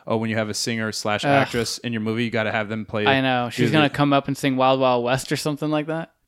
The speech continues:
Speaker 1: Okay, god damn it. That's so funny you mention that, 'cause I was totally gonna make Wild Wild West your Shadow of the synopsis. Now I feel like you're already, like, just the fact that you said it, I'm like,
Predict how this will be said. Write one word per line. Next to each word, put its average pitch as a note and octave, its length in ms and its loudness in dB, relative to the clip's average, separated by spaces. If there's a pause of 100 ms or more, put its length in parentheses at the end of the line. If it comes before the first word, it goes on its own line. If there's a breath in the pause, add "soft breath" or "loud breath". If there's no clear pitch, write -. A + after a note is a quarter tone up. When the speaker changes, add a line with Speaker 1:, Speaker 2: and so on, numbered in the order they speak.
(160)
Speaker 1:
Okay, F#2 360 -14
god B2+ 240 -12
damn F#2+ 220 -12
it. G2+ 100 -12 (200)
That's A2 180 -8
so C3+ 200 -2
funny A#2+ 200 -6
you - 40 -6
mention A2 260 -8
that, G2 80 -8
'cause A2 140 -14
I G#2+ 60 -2
was G#2+ 140 -6
totally B2+ 240 -4
gonna A#2 100 -6
make A2 140 -6
Wild G#2+ 260 -2
Wild G#2+ 200 -2
West G#2 280 -4 (240 soft breath)
your G#2 120 -8
Shadow G#2+ 180 0
of F#2+ 60 -2
the F#2 60 -6
synopsis. F#2+ 460 -8
Now G#2 160 -4
I G2 60 -4
feel G#2 200 -6
like G2 220 -6
you're F#2+ 240 -8
already, G#2 440 -4 (120)
like, A#2 240 -4 (200)
just C#3 280 0
the C3 80 -4
fact C#3 180 4
that A#2 60 -2
you A2+ 60 -4
said A#2+ 160 -2
it, A#2+ 40 -2
I'm A2+ 60 -8
like, A2 140 -10